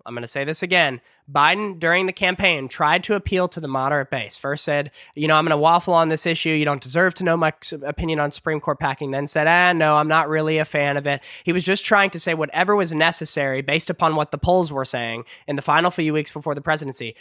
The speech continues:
But he had no intention of actually going through with anything he was saying at that time. And honestly, I believe that more of that has to do with the fact rather than, th-, than Biden really having a,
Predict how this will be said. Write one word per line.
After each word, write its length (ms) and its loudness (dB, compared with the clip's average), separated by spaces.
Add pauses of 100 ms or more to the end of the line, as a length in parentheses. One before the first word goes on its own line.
(120)
But 100 -2
he 100 2
had 140 2
no 180 4
intention 540 -2
of 160 -6
actually 440 -2
going 300 -2
through 180 -6
with 140 -6
anything 400 -2
he 80 -8
was 160 -8
saying 320 -6
at 80 -10
that 160 -10
time. 300 -6 (240)
And 120 0
honestly, 440 2
I 100 2
believe 280 -2
that 120 -2
more 180 2
of 60 0
that 140 2
has 180 -4
to 80 -16
do 80 -4
with 120 -8
the 60 -14
fact 380 -4 (380)
rather 280 2
than, 300 -2
th-, 160 -6
than 240 -2
Biden 360 2
really 240 2
having 360 0
a, 200 -2